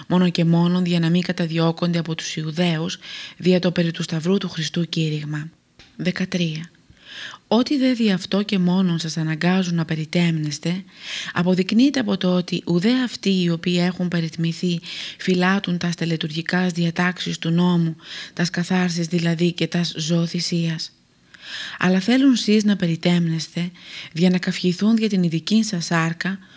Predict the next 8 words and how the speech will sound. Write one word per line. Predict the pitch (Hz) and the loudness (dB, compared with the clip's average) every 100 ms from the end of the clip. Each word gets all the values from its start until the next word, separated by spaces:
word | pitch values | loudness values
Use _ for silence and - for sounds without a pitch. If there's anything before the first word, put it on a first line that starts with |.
| - - | -16 -2
ότι | 180 180 | 0 2
δηλαδή | 175 170 165 185 | 2 2 2 0
σας | 185 170 | -2 -2
έπεισαν | 180 175 - 180 180 | 0 -2 -4 -4 -2
να | 170 | -2
δεχθείτε | 165 - 165 151 | -4 -4 -4 -2
την | - | -4
περιτομήν. | 156 175 175 202 175 156 | -2 -2 2 2 2 0